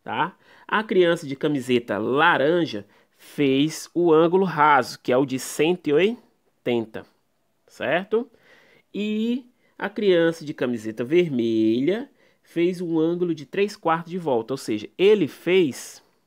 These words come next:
esse percurso todinho aqui.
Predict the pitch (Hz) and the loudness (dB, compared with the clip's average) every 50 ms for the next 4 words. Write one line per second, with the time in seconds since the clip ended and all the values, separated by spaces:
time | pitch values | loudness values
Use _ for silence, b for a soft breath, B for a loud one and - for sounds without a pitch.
0 | _ _ _ _ _ _ _ _ _ _ _ _ _ _ _ _ _ _ _ _ | _ _ _ _ _ _ _ _ _ _ _ _ _ _ _ _ _ _ _ _
1 | _ _ _ _ - 151 175 175 - - - - 139 120 - - - 127 123 - | _ _ _ _ -2 0 0 0 -2 -6 -6 -6 -6 -6 -6 -8 -10 -10 -10 -12
2 | - - - 175 180 170 135 131 127 131 147 175 175 - - - - | -12 -8 -4 -2 -2 -2 -2 -4 -6 -6 -6 -6 -8 -10 -14 -18 -18